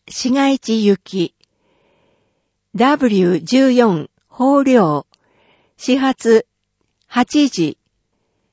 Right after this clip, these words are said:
ダブリュー一、十和田市中央、十和荒川、着、八時二十八分。二回目、豊漁、十一時四十分発、着、十和田市中央、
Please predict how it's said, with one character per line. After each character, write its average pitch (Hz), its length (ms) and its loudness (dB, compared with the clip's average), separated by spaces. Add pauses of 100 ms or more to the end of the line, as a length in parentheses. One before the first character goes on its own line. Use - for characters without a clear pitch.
(220)
ダ 233 180 4
ブ 254 120 2
リ 196 120 2
ュ 185 140 2
ー - 100 -4
一、 214 440 -4
十 233 100 0
和 247 140 2
田 247 120 2
市 208 180 -8
中 240 260 -2
央、 214 200 2
十 - 160 -2
和 254 200 0
荒 247 180 0
川、 202 320 0 (100)
着、 165 560 -4 (300)
八 247 320 -2
時 254 140 0
二 254 160 0
十 208 260 2
八 214 180 -4 (140)
分。 156 300 -6 (1120)
二 226 120 0
回 262 320 0
目、 220 260 0 (480)
豊 311 260 2
漁、 240 440 2 (460)
十 277 180 2
一 302 200 -2
時 247 140 0
四 247 220 4
十 247 160 -2 (100)
分 170 220 -2
発、 175 540 -6 (580)
着、 190 500 -2 (380)
十 247 80 0
和 269 160 4
田 262 120 2
市 240 180 -4
中 240 260 0
央、 180 380 0